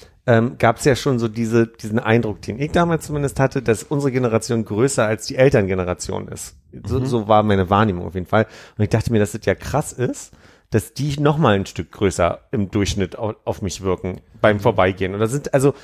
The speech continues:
Speaker 1: es war wirklich so, mir ist niemand aufgefallen, der auf mich kleiner wirkte, sondern die waren alle eher schmal und größer, als ich die da alle standen. Und da standen so gefühlte Mathe fünfzig Leute oder irgendwie so.
Speaker 3: Mhm.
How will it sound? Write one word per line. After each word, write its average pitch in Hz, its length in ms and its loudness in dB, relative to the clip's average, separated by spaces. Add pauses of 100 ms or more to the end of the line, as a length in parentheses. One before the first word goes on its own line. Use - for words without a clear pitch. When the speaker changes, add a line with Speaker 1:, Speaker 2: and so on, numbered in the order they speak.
(160)
Speaker 1:
es 120 160 -2
war 139 140 4
wirklich 165 160 -2
so, 151 100 2
mir 135 100 4
ist 123 120 -2
niemand 165 280 4
aufgefallen, 135 460 0
der 123 160 0
auf - 80 -12
mich - 260 -6 (120)
kleiner 151 500 2
wirkte, 175 320 -4
sondern 123 220 -2
die 117 120 -4
waren 120 220 0
alle 160 240 2
eher 139 420 2 (1120)
schmal 127 500 2
und 190 200 0
größer, 131 360 4
als 92 160 -4
ich 117 120 -10
die 104 100 -8
da 101 80 -2
alle 101 240 -8
standen. 98 400 -6
Und 98 80 -10
da 107 120 0
standen 147 340 -2
so 131 140 -10
gefühlte 135 540 0 (240)
Mathe 110 480 -2 (380)
fünfzig - 480 0
Leute 95 320 4
oder 87 260 2
irgendwie 98 260 2
so. 92 160 0
Speaker 3:
Mhm. 104 200 -6